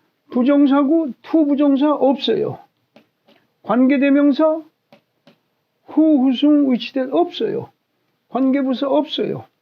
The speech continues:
여기서 하나 더 알아야 될 것은 이것은 관계대명사, 주격하고 비동사 생략됐다는 거. 자, 책 페이지 백구십이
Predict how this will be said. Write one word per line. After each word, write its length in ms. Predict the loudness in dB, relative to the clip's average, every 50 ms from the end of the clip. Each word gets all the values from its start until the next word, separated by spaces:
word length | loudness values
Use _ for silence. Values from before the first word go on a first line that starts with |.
| _ _ _ _ _ _ _ _ _ _
여기서 360 | 0 0 0 2 2 2 0
하나 560 | 0 0 -2 -2 0 0 0 -2 -2 -6 -8 -14 _
더 180 | -6 -2 0 0
알아야 280 | 0 0 2 2 2 2
될 160 | 0 -2 0
것은 420 | -2 -4 -4 -4 -4 -4 -6 -6 -10 _ _ _ _ _ _ _ _ _ _ _ _ _ _ _ _ _ _ _ _ _ _ _ _ _
이것은 760 | -6 -4 -2 0 0 0 2 0 0 0 -2 -4 -6 -8 -12 -16 _ _ _ _ _ _ _ _ _
관계대명사, 1160 | -10 -8 -6 -4 -4 -2 -2 -2 -2 -2 0 0 0 0 0 -2 -2 -2 0 0 -2 -4 -6 -10 _ _ _ _ _ _ _ _ _ _ _ _
주격하고 600 | -8 -8 -6 -2 -2 -2 0 0 -2 -2 -2 -2
비동사 540 | -2 -2 -2 -2 -2 -2 -2 -2 -2 -2 -4
생략됐다는 800 | -4 0 0 2 2 2 0 0 -2 -2 0 -2 -2 -2 -2 -4
거. 260 | -4 -6 -8 -10 -14 _ _ _ _ _
자, 340 | -8 -6 -6 -8 -10 -14 -20 _ _ _ _ _ _ -20 _ _ _
책 360 | -12 -4 -4 -4 -4 -4 -10 _ _ _ _ _ _ _ _ _ _
페이지 260 | -4 -4 -2 -2 -2
백구십이 1300 | -2 0 -2 -2 0 -2 -4 -4 -2 -2 -2 -2 0 0 0 0 -2 -2 -2 0 0 0 0 -2 -4